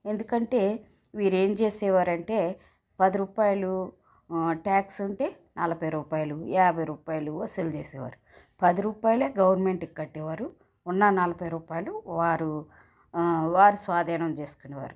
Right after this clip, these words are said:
కాబట్టి వీళ్ళని అన్యాయస్తులు అని పిలిచేవారు అనమాట. వీరితో ఎవరు కూడా చక్కగా ఉండేవారు కాదు. యూదులు ఎవరు, యూదుడైనప్పటికీ అతడు చేసేది అన్యాయం కనుక అందరూ అతన్ని దూరం పెట్టేవారు అనమాట.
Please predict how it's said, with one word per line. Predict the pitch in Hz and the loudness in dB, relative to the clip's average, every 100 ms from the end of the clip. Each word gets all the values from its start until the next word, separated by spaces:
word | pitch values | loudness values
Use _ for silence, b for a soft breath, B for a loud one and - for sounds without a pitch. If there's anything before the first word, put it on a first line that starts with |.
| _ | _
కాబట్టి | 208 208 233 247 | -2 0 -2 -4
వీళ్ళని | 202 196 185 190 196 | -2 -2 -4 -6 -4
అన్యాయస్తులు | 175 190 196 196 185 - 165 180 196 - _ | -4 2 4 4 0 -6 -10 -6 -8 -10 _
అని | 180 262 - b b _ - | -6 -6 -8 b b _ -6
పిలిచేవారు | 185 - 151 147 143 | -6 -4 -4 -4 -4
అనమాట. | 139 139 135 - - 202 | -8 -10 -12 -14 -10 -4
వీరితో | 220 220 226 | -4 -2 0
ఎవరు | 202 160 185 220 | 2 2 2 0
కూడా | 226 226 247 - b b b _ 196 | -2 -2 -2 -4 b b b _ -8
చక్కగా | 190 185 180 175 | -6 -4 2 4
ఉండేవారు | 170 160 175 160 143 | 6 4 2 2 0
కాదు. | - 139 135 | -4 -10 -8
యూదులు | 151 170 190 196 | -4 -2 0 2
ఎవరు, | 185 190 190 | 4 2 0
యూదుడైనప్పటికీ | 147 156 160 190 196 196 196 196 196 - - 330 b b b b | -2 -2 2 4 4 4 0 -4 -12 -14 -12 -12 b b b b
అతడు | 170 165 151 - 180 | -8 -8 -10 -4 0
చేసేది | 190 240 220 196 | 2 2 2 2
అన్యాయం | 156 175 202 208 185 | 0 0 0 0 -2
కనుక | 170 170 262 339 b b b - | -2 -6 -10 -10 b b b -4
అందరూ | 190 226 277 269 | 0 4 4 4
అతన్ని | 226 208 208 - | 2 -2 -4 -4
దూరం | 185 170 160 | -2 0 -2
పెట్టేవారు | 147 143 143 139 135 | -4 -8 -10 -8 -8
అనమాట. | 117 117 117 | -10 -14 -20